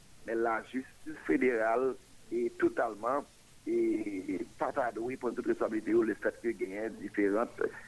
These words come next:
et, et, et, et, et actions qui impliquées dans, dans, dans, dans la question. Et ensuite, chaque pays ça a gagné une action selon sa qui était, qui était posée dans l'eau. Je parlais des réunions qui étaient faites en Colombie, je parlais des réunions qui étaient faites aux États-Unis,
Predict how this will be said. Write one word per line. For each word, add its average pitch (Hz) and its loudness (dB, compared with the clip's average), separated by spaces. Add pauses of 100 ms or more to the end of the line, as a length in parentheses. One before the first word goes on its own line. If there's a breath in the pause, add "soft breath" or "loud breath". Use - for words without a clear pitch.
(140 loud breath)
et, - 4
et, 104 4
et, 101 2
et, 98 6
et - 0 (540)
actions 123 2
qui 135 4
impliquées 110 2
dans, 104 4
dans, 98 0
dans, 95 0
dans 104 0
la 104 0
question. 104 -2 (160)
Et - 4
ensuite, 269 0 (160)
chaque 170 0 (400)
pays 160 6
ça 120 0
a 113 -2 (140)
gagné 110 -6
une 110 -6
action 127 -4
selon 113 0
sa 98 -2 (320)
qui 107 2
était, - -2 (540)
qui - -6
était 110 0
posée - 2
dans 98 2
l'eau. 127 4 (400)
Je 120 -6
parlais 117 -2
des 117 0
réunions 117 -4
qui 104 -12
étaient 110 -8
faites - -2
en - -8
Colombie, 254 2 (340 loud breath)
je - 4
parlais 120 -2
des 117 0
réunions 117 -4
qui 110 -4
étaient 107 0
faites 98 2
aux 95 0
États-Unis, 107 4